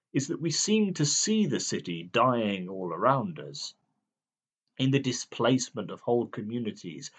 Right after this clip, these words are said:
the generalization of gentrification and speculation, the proliferation of hostile architecture, the privatization of public space, and the rollout of zero-tolerance policing, a tightly woven pincer movement of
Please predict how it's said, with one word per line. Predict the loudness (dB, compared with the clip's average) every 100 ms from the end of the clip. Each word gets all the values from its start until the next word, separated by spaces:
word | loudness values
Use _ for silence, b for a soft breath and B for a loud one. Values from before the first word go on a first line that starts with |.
| B B
the | -8
generalization | 4 8 8 8 6 4 4 4 4 2 -4 -6
of |
gentrification | -4 -2 -2 -6 -8 -6 -2 -2 -2 -6
and | -8 -12
speculation, | -6 -6 -6 -6 -2 0 -2 -6 -8 -16 b b -6
the |
proliferation | -4 4 6 6 6 6 8 6 4 0 -4
of | -4
hostile | -2 -2 -2 -2 0 2
architecture, | 4 2 0 -8 -10 -10 -8 -12 -14 b b -10
the |
privatization | 0 6 6 6 2 2 6 4 4 -2
of | -8 -4 0
public | 0 -2 -12
space, | -10 0 0 0 -8 -20 _ _
and | -4
the | -4
rollout | 4 8 8 8 4 2 -4
of | -10
zero-tolerance | -2 2 2 0 2 2 2 -2 -6 -14 -8
policing, | -2 -2 -4 -12 -14 -14 _ _ _ -10
a | -10
tightly | -10 2 8 8 6 0 -2
woven | 4 6 8 4 0 -6
pincer | -8 -4 -4 -6 -8 -6
movement | -6 -8 -12 -14
of | -14